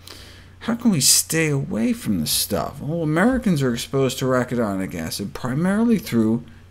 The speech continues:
chicken and eggs. But when you remove chicken and eggs and other meat, we can eliminate preformed arachidonic acid from our diet.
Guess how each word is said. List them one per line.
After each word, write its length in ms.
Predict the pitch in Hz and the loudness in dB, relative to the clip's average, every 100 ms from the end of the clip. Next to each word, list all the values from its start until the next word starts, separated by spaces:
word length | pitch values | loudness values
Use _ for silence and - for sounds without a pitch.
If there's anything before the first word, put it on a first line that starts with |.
| - | -8
chicken 640 | - 110 - 107 104 107 - - - - | 0 0 2 0 0 -4 -10 -20 -20 -10
and 480 | 98 92 92 92 - - | -4 -2 0 -2 -6 -6
eggs. 640 | 98 82 - - - - - - - - - - - - - | -4 -2 -6 -12 -14 -14 -18 -20 -20 -20 -20 -20 -20 -20 -6
But 140 | 135 120 | 0 2
when 340 | 123 123 123 | 2 4 6
you 220 | 120 120 | 8 6
remove 1040 | 110 110 110 123 175 311 311 107 71 - - - | 4 2 4 6 10 10 10 8 2 -8 -18 -10
chicken 400 | - 131 120 101 | 0 2 2 2
and 180 | 92 78 | 0 -2
eggs 380 | 50 50 113 113 | -4 -8 -6 -2
and 100 | 110 | 2
other 240 | 151 131 | 4 4
meat, 280 | 82 76 73 | 2 -2 -2
we 100 | 104 | -4
can 180 | 117 98 | -4 -4
eliminate 880 | 95 107 139 202 208 123 82 - | -2 0 6 8 8 6 2 -4
preformed 480 | - 139 - 113 107 | -2 -2 0 0 0
arachidonic 640 | 104 98 101 104 95 95 85 | 0 0 -2 -4 -4 -4 -6
acid 300 | 85 - 95 | -6 -6 -6
from 280 | - 85 64 | -6 -4 -4
our 280 | 78 78 | -6 -6
diet. 580 | 95 120 117 90 53 - | 0 2 2 2 -4 -12